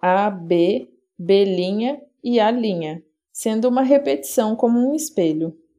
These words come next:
Essa estrutura quiástica é usada tanto em narrativas quanto em poesia. Antes de analisarmos o texto do Apocalipse propriamente dito, vejamos dois exemplos interessantes.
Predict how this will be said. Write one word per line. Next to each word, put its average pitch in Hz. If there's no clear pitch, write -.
Essa 269
estrutura 233
quiástica 190
é 196
usada 208
tanto 262
em 311
narrativas 254
quanto 277
em 277
poesia. 208
Antes 302
de 262
analisarmos 196
o 185
texto 233
do 208
Apocalipse 180
propriamente 185
dito, 208
vejamos 269
dois 302
exemplos 269
interessantes. 269